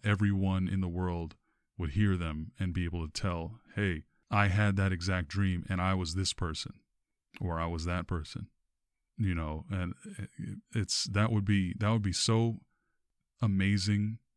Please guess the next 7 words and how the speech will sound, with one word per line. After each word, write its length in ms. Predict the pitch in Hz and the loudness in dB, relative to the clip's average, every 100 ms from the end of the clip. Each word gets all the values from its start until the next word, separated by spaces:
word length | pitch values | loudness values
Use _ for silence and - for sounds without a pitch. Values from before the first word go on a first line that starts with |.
| - | -4
to 140 | 101 | -2
know 480 | 90 87 87 92 98 - _ _ 110 | 0 -2 -2 -4 -6 -12 _ _ -10
whether, 540 | 92 95 92 90 85 - | -2 0 2 0 -2 -8
whether 300 | - 92 90 | -6 -2 -2
people 380 | 85 107 95 92 | -2 -2 -2 -2
are 220 | 85 82 | -2 -4
actually 580 | 87 90 - 92 90 82 | -4 -4 -4 -6 -6 -6